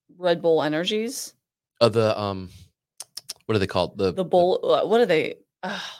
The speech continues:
Speaker 2: ten-hour energies or five-hour
Speaker 1: Yes.
Speaker 2: energies or
Speaker 1: He would
Speaker 2: whatever.
Speaker 1: sip those all day long.
Speaker 2: Yeah. Yeah.
Speaker 1: And not eat. And then
Speaker 2: Yeah.
Speaker 1: he would eat, like, the plainest chicken breast. You know who I'm
Speaker 2: Yeah,
Speaker 1: talking
Speaker 2: yeah,
Speaker 1: about.
Speaker 2: yeah, yeah.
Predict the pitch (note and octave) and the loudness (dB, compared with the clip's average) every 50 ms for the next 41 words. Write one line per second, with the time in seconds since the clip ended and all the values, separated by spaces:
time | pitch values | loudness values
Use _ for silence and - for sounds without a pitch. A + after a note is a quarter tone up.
0 | - _ _ _ _ _ _ _ - - - C3 A#2 A2 G#2+ G2+ F#2 F2 G2+ G#2 | -20 _ _ _ _ _ _ _ -2 2 2 4 4 2 0 -2 -2 -4 -4 -6
1 | G2+ F#2 G#2 G#2+ G#2 F#2+ F#2+ E2 F#3 F#3+ - G2 G2+ F#2+ F#2+ F#2 F#2+ F#2+ F#2 F#2 | -6 -6 -6 -6 -8 -8 -6 0 4 4 4 4 2 0 0 -2 -2 -4 -6 -6
2 | F#2+ F#2 F2+ F2+ F2 F2+ A#3+ A#3 G#3 G3+ - - G#3 G3 - - E3 D#3 D#3 - | -8 -8 -8 -8 -4 -2 -2 -2 -2 -2 -2 -4 -4 -4 -2 0 0 0 -2 -4
3 | - _ _ _ D#3+ D#3+ D3+ D#3 C#3+ D3 D3 A#2+ F#2 - E2+ E2+ E2 F2+ - _ | -10 _ _ _ -2 -2 -2 -2 -4 -6 -8 -10 -12 -12 -12 -14 -14 -18 -20 _
4 | _ _ _ _ _ _ _ _ _ _ _ _ _ _ _ - F2 F2 E2+ - | _ _ _ _ _ _ _ _ _ _ _ _ _ _ _ -14 -14 -14 -14 -16
5 | _ _ _ G3 G3 G3 F#3+ G3 F#3 - - D#3+ D3+ A#2+ - - _ _ _ F#3 | _ _ _ 0 2 2 2 2 2 0 -2 -4 -4 -4 -6 -12 _ _ _ -2
6 | F#3 F#3 E3+ F3+ G#3+ A3+ F#3+ F#3 D#3+ - D#3+ F3 E3+ D3+ - D#3+ E3 D3+ B2+ - | 0 2 0 0 0 -2 -4 -4 -4 -6 -6 -4 -4 -4 -2 0 0 -2 -2 -6
7 | - - _ _ _ _ _ _ _ _ _ _ _ _ _ _ _ _ _ _ | -12 -20 _ _ _ _ _ _ _ _ _ _ _ _ _ _ _ _ _ _
8 | _ _ _ _ _ - F#3 F#3 - - - F#3 F#3 F#3 F3+ F#3 - - F#3+ - | _ _ _ _ _ -10 -10 -8 -4 -2 0 0 0 0 -2 -4 -4 -6 -6 -6
9 | - D#3 D#3+ E3 - - F#3 F#3 F#3+ F3+ E3+ E3 E3 F3 E3+ D#3+ D3+ D3+ D3 C#3+ | -4 -4 -4 -4 -4 -4 -4 -4 -2 -2 -2 0 0 -2 -2 -2 -2 -2 -2 -2
10 | C#3 F2 E2+ E2+ D#2+ D#2+ E2+ E2+ E2+ D#2+ | -2 -4 -6 -8 -10 -10 -12 -10 -10 -10